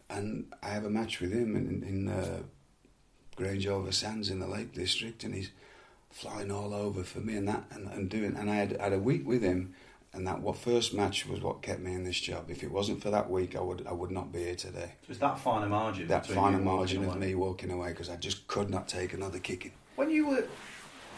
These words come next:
Speaker 2: 'cause it, I think this is a thing, like, it, it's, I suppose it's, it's almost a generational thing. Like, it's probably hard for people to imagine you at the age of sixteen,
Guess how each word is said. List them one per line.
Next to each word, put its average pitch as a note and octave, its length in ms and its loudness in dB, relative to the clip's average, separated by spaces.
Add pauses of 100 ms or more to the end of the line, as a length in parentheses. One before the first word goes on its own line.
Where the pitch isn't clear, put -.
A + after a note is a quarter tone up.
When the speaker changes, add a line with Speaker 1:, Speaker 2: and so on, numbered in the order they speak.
Speaker 2:
'cause G3+ 160 2
it, D4+ 100 2
I G#3+ 80 6
think D4 160 4
this A3 100 2
is G3+ 120 0
a F3 40 -6
thing, A#3 220 2
like, F3 280 2 (140)
it, - 260 -8
it's, - 540 -2
I - 60 -4
suppose G#3 240 0
it's, - 320 -4
it's - 420 -2
almost F3 320 0
a D3 60 0
generational C3+ 680 2
thing. - 360 -12 (200)
Like, A2+ 420 4 (1080)
it's C#3 100 -4
probably G3+ 400 2
hard D3 380 4
for - 160 -8
people - 360 -6
to A2 120 0
imagine F#2+ 580 0
you A2+ 320 0
at - 80 -6
the A2 60 0
age A#2 240 2
of G#2 220 -6
sixteen, - 560 -6